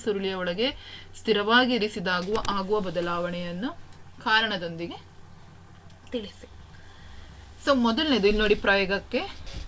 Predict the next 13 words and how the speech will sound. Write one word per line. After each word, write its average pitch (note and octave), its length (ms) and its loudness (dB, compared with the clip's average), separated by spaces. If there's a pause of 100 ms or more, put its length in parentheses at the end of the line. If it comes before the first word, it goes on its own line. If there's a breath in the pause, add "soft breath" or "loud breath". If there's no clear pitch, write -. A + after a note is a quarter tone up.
ಮೊದಲನೇದು G#3+ 440 4
ಕಾಂತವನ್ನ A3+ 640 6 (640 loud breath)
ತಾಮ್ರದ A3+ 420 10
ಸುರುಳಿಯ G#3 460 6
ಒಳಗೆ G#3 380 6
ಇರಿಸಿದಾಗ G#3+ 460 4
ಏನಾಗುತ್ತೆ F3 480 -2
ಅಂತ D#3+ 160 -6
ಹೇಳಿದ್ರೆ, G3 500 -2 (120)
ಗ್ಯಾಲ್ವನಾಮೀಟರ್‌ನ A3+ 1120 6
ಸೂಜಿ A3+ 540 0 (320 loud breath)
ವಿಚಲನೆ B3+ 480 8
ಹೊಂದುತ್ತದೆ. G3 560 2